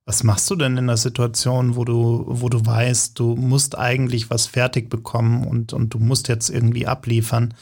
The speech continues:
und du kommst aber einfach nicht weiter, weil dir nichts einfällt, weil du vielleicht auch diese Selbstzweifel hast oder, oder auch nicht an das glaubst, was, was du gerade da zu Papier bringst. Wie, wie gehst du mit so einer Situation um?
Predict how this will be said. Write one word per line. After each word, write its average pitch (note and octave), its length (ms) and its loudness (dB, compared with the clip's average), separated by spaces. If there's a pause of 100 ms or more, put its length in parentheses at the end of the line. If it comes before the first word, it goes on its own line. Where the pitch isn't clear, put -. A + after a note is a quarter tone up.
(120)
und A2+ 200 0
du A2 60 0
kommst C3 400 -2
aber A#2+ 160 -2
einfach A#2 340 0
nicht A#2 280 0
weiter, B2 320 0
weil A2+ 120 0
dir A#2+ 140 2
nichts C3+ 280 0
einfällt, A#2 600 2
weil A2 320 2
du A2 500 0 (680)
vielleicht B2+ 340 0
auch A#2+ 80 0
diese A#2 240 0
Selbstzweifel A#2+ 800 -2
hast A2+ 320 0
oder, A2 240 2
oder B2 240 -2
auch A#2 120 -2
nicht C3 200 0
an C3+ 100 0
das D3 180 -2
glaubst, C3 460 -2
was, - 320 0
was - 220 -2
du - 100 -6
gerade A2 380 0
da A2 240 0
zu - 160 0
Papier A#2+ 360 -2
bringst. A2 400 2 (600)
Wie, A2+ 220 0
wie A2+ 120 2
gehst A#2+ 300 0
du B2+ 40 2
mit A#2 160 2
so A2+ 120 -2
einer A2 140 4
Situation A2 640 0
um? D3 220 0